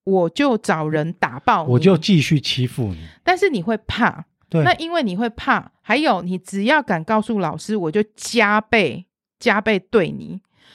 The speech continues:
Speaker 1: 所以那是利用你的恐惧跟害怕去服从他的话嘛，所以这个才叫勒索。那你如果再加上情绪，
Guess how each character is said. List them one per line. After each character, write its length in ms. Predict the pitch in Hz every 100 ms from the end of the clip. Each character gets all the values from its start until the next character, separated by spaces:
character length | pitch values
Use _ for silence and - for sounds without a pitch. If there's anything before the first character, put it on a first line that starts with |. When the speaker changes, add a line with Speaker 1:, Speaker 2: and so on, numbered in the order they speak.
| _
Speaker 1:
所 160 | - 311
以 200 | 359 220 -
那 140 | 349
是 140 | - 294
利 120 | 285
用 160 | 285
你 80 | 196
的 100 | 180
恐 240 | - 190 170
惧 140 | 226
跟 180 | 220 214
害 240 | - 208
怕 240 | 185 208 185
去 400 | - 226 175 - -
服 240 | - 220
从 240 | 320 240 196
他 220 | 196 196
的 320 | 180 156 - _
话 400 | - - 208 - -
嘛， 220 | - -
所 120 | -
以 60 | 269
这 80 | 254
个 80 | 240
才 160 | 180
叫 120 | 196 190
勒 240 | 180 170
索。 300 | 165 - - - _ - -
那 140 | 339 370
你 80 | 254
如 80 |
果 120 | 240 208
再 160 | 240
加 160 | 220 220
上 240 | - 214
情 440 | - - 170 160 175
绪， 460 | - 214 139 -